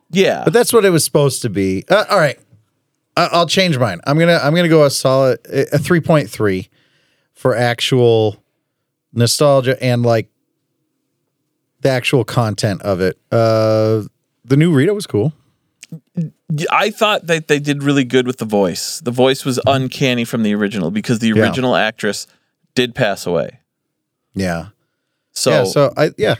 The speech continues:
Speaker 2: I like that.
Speaker 1: Um,
Speaker 2: Um,
Speaker 1: yeah. Uh, what else we got
Speaker 2: <coughs>
Speaker 1: here?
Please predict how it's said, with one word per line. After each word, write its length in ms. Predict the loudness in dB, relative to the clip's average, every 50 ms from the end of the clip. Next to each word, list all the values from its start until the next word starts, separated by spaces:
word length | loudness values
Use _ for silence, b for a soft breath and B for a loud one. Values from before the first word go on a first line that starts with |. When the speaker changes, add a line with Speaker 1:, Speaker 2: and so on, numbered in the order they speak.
| -6 -10 -2 0
Speaker 2:
I 60 | 2
like 180 | 2 2 2 0
that. 300 | 0 2 2 0 -2 -4
Speaker 1:
Um, 540 | -16 -20 _ _ -2 0 0 2 2 2 2
Speaker 2:
Um, 260 | 0 0 -2 -4 -6 -8
Speaker 1:
yeah. 280 | -4 0 0 0 0 -2 -4 _ _ _ _ _ _ _ _ -2
Uh, 240 | -2 0 0 0 2
what 140 | 2 2 2
else 200 | 2 -2 -2 -6
we 80 | -6 0
got 220 | 0 0 2 2
Speaker 2:
<coughs> 120 | 0 0 0
Speaker 1:
here? 320 | 0 -2 -2 -2 -4 -6